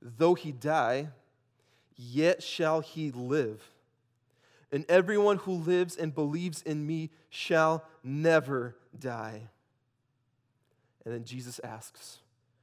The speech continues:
"Do you believe in me?" Do you believe this? The only way to be sure that when you die you will live, that you will resurrect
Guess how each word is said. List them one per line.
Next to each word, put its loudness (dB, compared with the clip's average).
"Do -10
you -8
believe -10
in -12
me?" -16
Do -12
you -10
believe -10
this? -20
The -4
only 0
way 0
to -10
be -14
sure -10
that -6
when -6
you -8
die -4
you -6
will -10
live, -12
that -8
you -8
will 0
resurrect -2